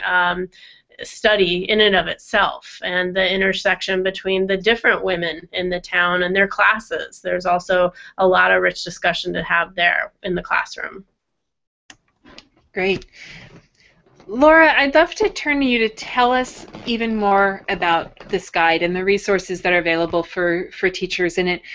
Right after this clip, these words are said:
Speaker 2: particularly in relation to bringing in additional perspectives, different voices, African American voices, um, in relation to what Sarah just said,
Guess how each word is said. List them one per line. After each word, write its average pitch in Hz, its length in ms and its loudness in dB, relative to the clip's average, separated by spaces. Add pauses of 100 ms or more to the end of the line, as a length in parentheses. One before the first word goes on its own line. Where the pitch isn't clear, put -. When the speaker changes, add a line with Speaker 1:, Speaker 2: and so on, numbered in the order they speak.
(360)
Speaker 2:
particularly 277 800 4
in 214 240 2
relation 214 640 4
to 190 420 4
bringing 208 480 4
in 196 300 2 (100)
additional 208 480 2
perspectives, - 840 -2
different 180 280 -4
voices, 175 440 0
African 175 340 2
American 185 420 2
voices, 175 640 0
um, 170 220 -2
in 165 260 -4 (140)
relation 185 400 4
to 180 60 0
what 170 160 0
Sarah 170 240 2
just 330 220 -6
said, 185 260 2